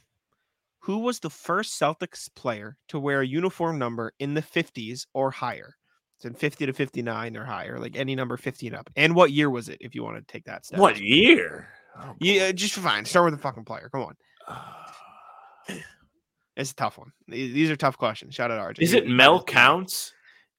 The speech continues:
Speaker 1: <clears throat> It is not.
Speaker 2: Shit.
Speaker 1: It is not. What number did he wear? I don't even know. I
Speaker 2: I don't
Speaker 1: couldn't tell
Speaker 2: know.
Speaker 1: you.
Speaker 2: I don't know why I think he's in that.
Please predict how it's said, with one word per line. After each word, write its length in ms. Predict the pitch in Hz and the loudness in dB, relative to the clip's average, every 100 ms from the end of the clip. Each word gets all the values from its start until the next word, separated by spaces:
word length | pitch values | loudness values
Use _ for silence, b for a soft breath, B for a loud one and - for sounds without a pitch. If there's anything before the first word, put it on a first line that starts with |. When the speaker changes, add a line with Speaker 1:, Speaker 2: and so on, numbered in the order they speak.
| _ | _
Speaker 1:
<clears throat> 100 | - 135 - | -14 -14 -14
It 200 | - 139 | -6 -2
is 140 | 151 135 | -2 -4
not. 760 | 117 120 123 113 - - - _ B B B B | -6 -6 -2 -4 -6 -14 -16 _ B B B B
Speaker 2:
Shit. 360 | B B - - | B B -10 -4
Speaker 1:
It 20 | 127 | -4
is 120 | 123 | -2
not. 240 | 123 101 | -4 -2
What 100 | 127 185 | 2 2
number 200 | 190 139 | 4 2
did 140 | 113 | 0
he 120 | 143 | -4
wear? 200 | 113 107 | -4 -2
I 80 | 123 | -2
don't 100 | 127 | -2
even 180 | 107 104 | -6 -10
know. 300 | 104 104 92 | -10 -10 -12
I 180 | 101 117 | -2 4
Speaker 2:
I 40 | 123 | 6
don't 120 | 120 | 6
Speaker 1:
couldn't 200 | 110 104 | 4 2
tell 120 | 113 113 | 2 -4
Speaker 2:
know. 60 | 117 | -10
Speaker 1:
you. 80 | - _ _ _ - | -18 _ _ _ -4
Speaker 2:
I 80 | 127 | 0
don't 120 | 139 | 2
know 100 | 127 | 4
why 160 | 120 113 | 4 4
I 40 | |
think 220 | 104 110 | 0 -10
he's 200 | 110 107 | -10 -8
in 140 | 104 101 | -8 -10
that. 300 | 95 87 | -10 -12